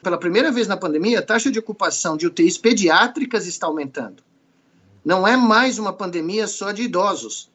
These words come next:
Nunca foi, na realidade. Mas agora, acabei de conversar com o diretor da Unidade de Terapia Intensiva do Emílio Ribas, uma das maiores do Brasil, e ele diz categoricamente que a,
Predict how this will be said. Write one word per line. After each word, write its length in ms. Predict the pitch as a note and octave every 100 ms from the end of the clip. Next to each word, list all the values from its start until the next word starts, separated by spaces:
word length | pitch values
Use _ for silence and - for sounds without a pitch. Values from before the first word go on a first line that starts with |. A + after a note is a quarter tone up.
| _ _ _
Nunca 300 | F3+ C4 C4+
foi, 300 | - G#3+ G3+
na 80 | C#3+
realidade. 500 | C#3 C#3 B2+ A2 A2+
Mas 220 | D#3+ E3+
agora, 560 | D3+ D#3 B3 A3+ C3+ - _ _ _
acabei 480 | - E3 F3+ D#3 B3+
de 100 | B3+
conversar 560 | A#3 F#3 D#3+ - E3+ E3
com 400 | F3 D3+ C#3+ C3+ _ -
o 180 | E3 D#3
diretor 500 | D#3 F3 D#3+ F3 E3
da 480 | C#3+ C#3 C3+ C3 C3
Unidade 280 | D3 E3 F3
de 40 |
Terapia 280 | E3+ D#3 D#3+
Intensiva 380 | D#3+ C#3+ D#3+ D3
do 60 |
Emílio 220 | D3 D3
Ribas, 340 | C3+ A3 A3 D3
uma 120 | D#3
das 140 | D3+
maiores 440 | D#3 C#3+ D3+ F#3+ D#3+
do 80 | D3
Brasil, 520 | C#3+ D#3 A#3+ B3+ - _ _ _ -
e 100 | G3
ele 220 | G#3 B3+
diz 200 | G3+ A3
categoricamente 1160 | - B3+ B3 A#3+ G#3+ G3 F3 D#3 E3 G#3+ A3 C4
que 260 | - G3 G3
a, 160 | F3+